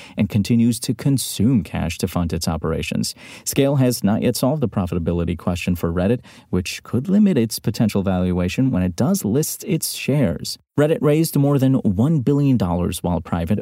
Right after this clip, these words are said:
according to Crunchbase data. That figure includes a massive four hundred ten million dollar Series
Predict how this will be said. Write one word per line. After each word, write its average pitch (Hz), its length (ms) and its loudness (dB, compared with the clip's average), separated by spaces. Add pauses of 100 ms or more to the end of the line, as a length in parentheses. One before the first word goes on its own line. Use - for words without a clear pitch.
according 98 320 0
to 92 160 -4
Crunchbase 92 500 -2
data. 80 320 -4 (260)
That 135 140 0
figure 160 300 2
includes 160 440 2
a 117 40 2
massive 92 500 0
four - 300 -2
hundred 113 260 2
ten 113 220 2
million 107 300 4
dollar 98 260 2
Series 85 400 -4